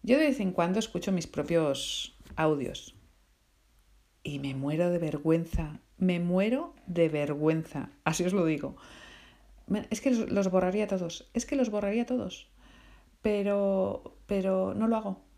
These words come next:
Ha habido veces que, mm, he escuchado un episodio antes de estar publicado, ¿vale? Y, eh, he frenado la programación de su publicación. Yo, mm, hay veces que grabo episodios,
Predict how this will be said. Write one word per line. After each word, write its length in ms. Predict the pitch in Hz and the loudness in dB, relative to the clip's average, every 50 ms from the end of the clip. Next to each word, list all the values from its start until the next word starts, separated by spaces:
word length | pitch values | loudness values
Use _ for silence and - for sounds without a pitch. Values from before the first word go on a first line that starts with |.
| _ _ _ _ _ _ _ _ - - - - - - - - - _ _ _ - | _ _ _ _ _ _ _ _ -20 -20 -20 -20 -20 -20 -20 -20 -20 _ _ _ -2
Ha 60 | 208 | 2
habido 220 | 226 269 277 302 285 | 2 4 4 4 4
veces 340 | 294 285 285 330 330 330 | 4 2 2 0 -4 -4
que, 480 | - - 233 208 101 101 - - - - | -4 -2 -2 -2 0 -2 -2 -4 -4 -4
mm, 480 | - 196 190 190 92 - - 95 - - | -4 -2 -2 -2 -2 -2 -2 -2 -2 -4
he 40 | - | -4
escuchado 320 | 190 - 214 202 - 214 214 | -6 -4 -4 -2 -2 -2 -2
un 80 | 208 | -2
episodio 360 | 208 202 208 226 233 233 214 | -2 -2 -2 0 0 0 0
antes 260 | - - 190 190 190 196 | -2 -2 -4 -4 -2 -2
de 80 | 196 | -2
estar 280 | 185 - - 190 185 - | -4 -4 -6 -8 -8 -6
publicado, 540 | - 190 185 196 196 - 240 233 233 262 277 | -4 -4 -4 -2 -2 -2 -2 0 -2 -2 -4
¿vale? 240 | 220 214 269 320 - - - - - - - - - - - _ _ - | -6 -8 -8 -10 -10 -14 -20 -20 -20 -20 -20 -20 -20 -20 -20 _ _ -6
Y, 420 | - 202 202 214 220 226 233 - - | -4 -2 0 0 0 0 -2 -2 -6
eh, 560 | 165 160 160 160 160 165 160 160 - 185 - - - - _ _ _ _ _ _ | -8 -10 -8 -8 -8 -8 -8 -10 -10 -12 -14 -16 -20 -20 _ _ _ _ _ _
he 100 | - 185 | -2 -2
frenado 840 | 185 185 185 170 165 160 156 160 156 151 147 143 143 143 151 - - - _ _ _ _ _ - - | -2 -2 -4 -4 -4 -4 -4 -4 -4 -4 -4 -6 -6 -8 -10 -12 -16 -20 _ _ _ _ _ -18 -12
la 160 | - 165 - | -10 -8 -8
programación 540 | - 143 139 139 143 143 139 - - 147 147 | -6 -6 -6 -6 -6 -8 -8 -10 -10 -8 -8
de 80 | 143 151 | -8 -8
su 100 | 147 143 | -10 -8
publicación. 540 | 151 143 143 143 139 - - 143 139 139 | -8 -6 -6 -6 -8 -8 -8 -8 -8 -6
Yo, 300 | - 156 156 160 165 - - - | -4 -2 -2 -2 -2 -2 -4 -6
mm, 240 | - 170 95 - - | -4 -4 -4 -4 -4
hay 140 | - - 160 | -2 -2 -2
veces 260 | 165 165 165 175 170 | -2 -2 -2 -4 -6
que 140 | - 165 156 | -6 -6 -6
grabo 360 | 151 151 156 160 160 156 156 | -6 -6 -4 -4 -4 -4 -4
episodios, 680 | 151 151 165 160 - 165 156 160 156 156 156 - - | -4 -6 -8 -6 -6 -4 -4 -2 -2 -4 -4 -8 -12